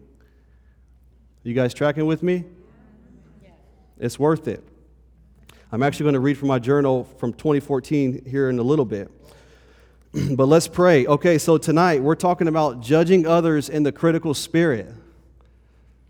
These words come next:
You guys, here's where it starts getting heavy. Can we go, can we just jump in tonight, or do we need to pray and intercede for about thirty minutes to get us warmed up, maybe?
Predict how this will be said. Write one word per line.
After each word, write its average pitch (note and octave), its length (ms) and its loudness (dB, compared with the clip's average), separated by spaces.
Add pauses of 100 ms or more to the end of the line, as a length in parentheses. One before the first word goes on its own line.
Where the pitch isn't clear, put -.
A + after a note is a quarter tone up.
(2250)
You A2 120 -12
guys, G#2+ 320 -12 (760)
here's A#2+ 140 -6
where C3 100 -4
it A#2+ 60 -6
starts B2+ 260 -6
getting B2 220 -2
heavy. C#3 420 0 (240)
Can C#3 100 -2
we C#3 100 0
go, D3 140 -2
can D3+ 180 -2
we D3 100 2
just C#3 200 -4
jump D#3 240 0
in E3 180 0
tonight, F3 400 -2
or A#2+ 340 -4 (1080)
do A2+ 80 -12
we B2 100 0
need C3 80 0
to C3 60 -2
pray C#3+ 280 0
and C3+ 60 2
intercede C#3+ 460 0
for C#3+ 100 -8
about C3 220 -2
thirty D3 220 -2
minutes D3 300 0
to C#3 80 -4
get C#3 160 0
us C#3 140 -2
warmed D3 300 0
up, E3 300 4
maybe? E3 420 -2